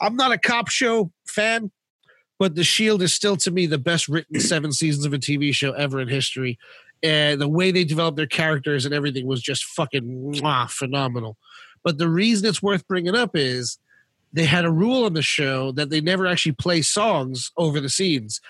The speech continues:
If there's music, it's like a T V or a radio in the background, and all the scenes are quiet otherwise. But every once in a while, normally once every six or so episodes, they would do a mo-, a montage, and the montage would have a song chosen for it.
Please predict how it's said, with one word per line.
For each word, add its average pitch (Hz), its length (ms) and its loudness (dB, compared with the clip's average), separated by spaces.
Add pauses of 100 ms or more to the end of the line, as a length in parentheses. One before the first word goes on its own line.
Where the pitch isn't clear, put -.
(260)
If 196 160 0
there's 151 180 -2
music, 156 540 0
it's 147 180 -4
like 156 160 -2
a 135 60 -6
T 180 380 0
V 170 200 0
or 156 140 0
a 151 60 0
radio 165 340 2
in 143 100 0
the 135 60 -4
background, 123 760 -2
and 160 100 -4
all 165 240 2
the 156 120 -2
scenes 147 380 -2
are 135 60 -6
quiet 196 400 0
otherwise. 113 600 -6 (600)
But 135 180 -2
every 202 380 2
once 220 260 -2
in 220 60 -2
a 240 40 0
while, 233 300 2
normally 165 300 0
once 170 260 -2
every 165 200 0
six - 280 -2
or 170 60 -2
so - 160 0
episodes, 131 640 -4 (460)
they 135 180 2
would 175 160 2
do 170 160 2
a 160 60 2
mo-, 165 340 2
a 156 100 0
montage, 143 880 0
and 143 100 -6
the 143 80 -2
montage 156 440 0
would 143 100 0
have 139 100 -2
a 135 40 -2
song 131 300 -2
chosen 123 380 -4
for 120 300 -6
it. 113 120 -10